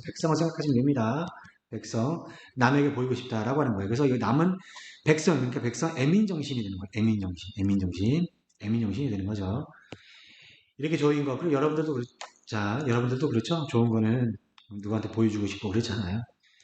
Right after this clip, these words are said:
자, 정철은 그래서 이렇게 좋은 세상은 남에게 보여주고 싶다. 자, 그래서 애민정신 선정에 대한 포부가 되겠습니다. 유화주, 여기서 또 술 드세요, 또.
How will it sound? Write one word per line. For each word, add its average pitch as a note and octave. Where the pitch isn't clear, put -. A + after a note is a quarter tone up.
자, B2
정철은 C3+
그래서 D#3
이렇게 C#3+
좋은 D3
세상은 C#3
남에게 A#2+
보여주고 A2+
싶다. G2
자, A#2
그래서 D3
애민정신 B2
선정에 E3+
대한 C3+
포부가 E3
되겠습니다. G2+
유화주, B2+
여기서 A#2+
또 B2
술 F3
드세요, B2
또. C3+